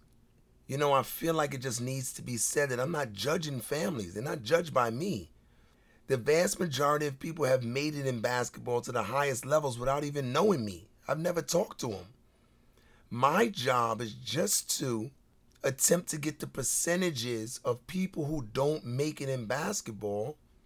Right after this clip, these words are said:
to bring that percentage up, to do my little small part, being responsive to families who are looking to bring their child to a new place,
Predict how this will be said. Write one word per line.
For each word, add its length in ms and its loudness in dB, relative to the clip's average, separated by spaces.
to 100 -6
bring 240 -2
that 160 2
percentage 440 -4
up, 160 2
to 100 -8
do 260 2
my 320 0
little 300 0
small 460 2
part, 440 0
being 240 2
responsive 960 0
to 100 -6
families 640 -4
who 160 -6
are 60 4
looking 400 -4
to 120 -8
bring 400 -4
their 140 -2
child 520 2
to 140 -2
a 40 -2
new 240 -4
place, 480 -4